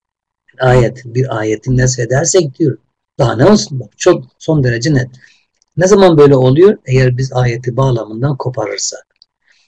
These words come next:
Eğer biz ayeti literal okursak. E, o zaman ne oluyor? O zaman nesih olayı ortaya çıkmış oluyor. Esasen ulemamızın da işte bu sözünü ettiğimiz o büyük, çok büyük çoğunluğu da böyle bakmış ayete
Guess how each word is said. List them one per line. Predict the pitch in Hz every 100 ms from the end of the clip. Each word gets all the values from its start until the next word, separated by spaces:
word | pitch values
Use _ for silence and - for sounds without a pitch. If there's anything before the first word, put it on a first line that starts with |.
| _ -
Eğer | 139 123 117
biz | 131
ayeti | 123 120 123 120
literal | 123 120 131 151
okursak. | - 123 - - 95 - _ _ _ _ _ _ _ _ _ -
E, | 127 113 120
o | 160
zaman | 127 107 113 127
ne |
oluyor? | 120 107 107 156
O |
zaman | - 131 135 113
nesih | 107 - 131 127
olayı | 120 107 107
ortaya | 127 110 110 101
çıkmış | - - 135 175 - - _ _ -
oluyor. | 160 139 117 110 104 104 104 123 -
Esasen | 160 - 113 - 143 - _
ulemamızın | 156 139 123 110 107 110 113 127
da | 104 - _
işte | - - 120
bu |
sözünü | 127 127 113 131
ettiğimiz | 123 - 110 110
o | 110 -
büyük, | 117 139 156 131 _ _
çok | - 143 127 110
büyük | 110 107
çoğunluğu | - 131 113 110 113 120
da | 175 220 _ _ _ _
böyle | 131 165 123 95
bakmış | 104 - 113 -
ayete | 117 107 107 - 175 214